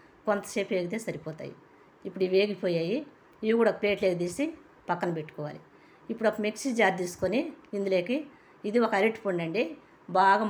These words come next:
మాగిన అరటిపండు. ఈ అరటిపండు కూడా ఈ విధంగా చిన్న ముక్కలుగా తుంచి మిక్సీ జార్లోకి వేసుకోవాలి. ఈ విధంగా వేసుకున్న తర్వాత ఇందులోకి కొద్దిగా జీడిపప్పులు వేసుకోవాలి. ఇందులోనే కొద్దిగా sugar కూడా యాడ్ చేసుకోవాలి. Sugar యాడ్ చేసుకున్న తర్వాత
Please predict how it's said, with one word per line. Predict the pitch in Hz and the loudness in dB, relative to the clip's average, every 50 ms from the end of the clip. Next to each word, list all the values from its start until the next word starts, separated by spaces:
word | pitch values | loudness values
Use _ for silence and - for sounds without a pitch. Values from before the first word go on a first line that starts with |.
| 190 | 2
మాగిన | 185 180 180 185 180 175 170 | 2 2 2 2 0 0 0
అరటిపండు. | 175 175 - - 180 170 165 165 208 294 311 - - - - - - _ | 0 -2 -4 -6 -6 -6 -4 -4 -4 -4 -6 -8 -14 -20 -20 -20 -12 _
ఈ | - 190 190 | 2 2 4
అరటిపండు | 202 226 226 - - 233 208 190 180 | 4 4 2 0 -2 -2 -2 0 0
కూడా | 185 190 247 320 302 - - - - - | 2 2 2 0 -2 -6 -16 -12 -4 0
ఈ | 190 | 0
విధంగా | 190 196 202 202 208 208 - | 2 2 0 -2 -4 -4 -4
చిన్న | 202 190 196 208 208 | -4 -2 -2 -2 -4
ముక్కలుగా | 196 - - 185 185 180 170 214 | -4 -2 -2 -2 -2 -2 -2 -2
తుంచి | 196 190 175 - 262 311 311 - - - _ _ _ - | -4 -4 -4 -4 -6 -6 -6 -8 -16 -20 _ _ _ -8
మిక్సీ | 208 190 - - 233 208 185 | -6 -6 -4 -4 -2 0 2
జార్లోకి | 185 175 175 185 180 175 175 | 2 2 2 0 -2 -2 -4
వేసుకోవాలి. | 165 156 - - - 160 156 147 156 - - - - _ - - - _ - - - - - 226 | -6 -6 -8 -12 -12 -10 -10 -10 -10 -12 -16 -20 -20 _ -20 -20 -20 _ -20 -20 -20 -10 -6 0
ఈ | 214 | 2
విధంగా | 214 214 214 220 214 - | 4 4 4 2 2 2
వేసుకున్న | 214 226 226 - - 214 190 208 | 2 0 0 0 -4 -2 0 0
తర్వాత | 180 175 165 160 233 254 247 | 0 2 2 2 2 2 2
ఇందులోకి | 208 196 202 202 190 180 269 311 339 294 - - - - | 2 2 4 2 2 2 0 -2 -4 -6 -12 -12 -4 -2
కొద్దిగా | 214 190 170 196 220 214 190 | 0 0 2 2 0 2 4
జీడిపప్పులు | 196 190 190 180 214 185 175 202 208 185 | 2 2 2 2 -2 -6 -4 -2 -2 -2
వేసుకోవాలి. | 160 151 - - - 160 160 156 160 156 - - - - - - - - - - _ - | -2 -4 -6 -10 -10 -10 -8 -8 -10 -12 -14 -18 -20 -20 -20 -20 -20 -20 -20 -16 _ -4
ఇందులోనే | 226 226 240 240 226 214 208 247 330 349 - - - - - - - | 0 2 4 4 4 4 2 2 0 -2 -6 -12 -18 -20 -16 -4 -2
కొద్దిగా | 233 202 202 196 202 180 - | 0 2 2 2 2 2 2
sugar | 240 226 240 233 214 | 4 4 6 6 6
కూడా | 214 214 202 | 6 6 6
యాడ్ | 175 160 156 156 | 4 4 0 -4
చేసుకోవాలి. | 143 - - - 160 156 143 147 - - - - - - - - - | -8 -8 -8 -8 -8 -8 -8 -8 -12 -16 -20 -20 -20 -20 -20 -14 -6
Sugar | - 240 240 262 247 233 | -2 0 2 4 4 6
యాడ్ | 214 196 175 180 | 4 4 4 0
చేసుకున్న | 185 175 - - 180 175 170 | -2 -2 -4 -6 -6 -4 -4
తర్వాత | 170 170 175 170 | -4 -4 -2 -2